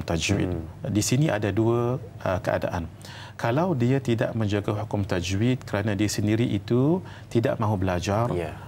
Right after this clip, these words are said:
Speaker 1: uh, tajwid umpamanya, sekadar baca begitu sahaja, maka ya, orang ini tidak menjaga adab. Sebab, uh, Al-Quran itu hendaklah dibaca seperti mana, uh,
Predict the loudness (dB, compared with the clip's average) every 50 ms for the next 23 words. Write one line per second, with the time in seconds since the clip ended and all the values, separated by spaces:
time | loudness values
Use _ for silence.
0 | -14 -10 -6 -2 0 0 2 2 0 0 0 0 0 2 4 4 4 6 4 2
1 | 0 -2 0 0 0 0 0 0 0 0 -2 -4 -4 -4 0 0 2 2 2 2
2 | 0 0 -2 -2 -2 -2 -2 0 0 -2 0 0 0 0 0 0 0 0 2 2
3 | 2 2 2 0 -2 -6 -12 -16 -16 -14 -8 -4 -4 -2 -2 0 0 0 0 -2
4 | -2 -4 -4 -2 0 0 0 0 0 0 -2 -2 -2 -2 -2 -2 -2 -2 -2 -2
5 | -2 -2 -2 -2 -2 -4 -4 -6 -6 -6 -8 -12 -16 -16 -16 -16 -16 -16 -14 -8
6 | -6 -2 0 2 2 0 0 -2 -2 -2 0 0 0 -2 -4 -4 -4 -2 0 0
7 | 0 0 0 -2 -6 -4 -2 -2 0 0 0 0 0 0 0 0 0 0 0 0
8 | 0 0 -2 -2 -2 -2 0 0 -2 -2 -4 -4 -6 -4 -2 -2 0 0 0 2
9 | 2 2 2 0 0 -2 -6 -12 -14 -14 -14 -14 -16 -16 -10 -6 -2 0 0 2
10 | 2 2 0 0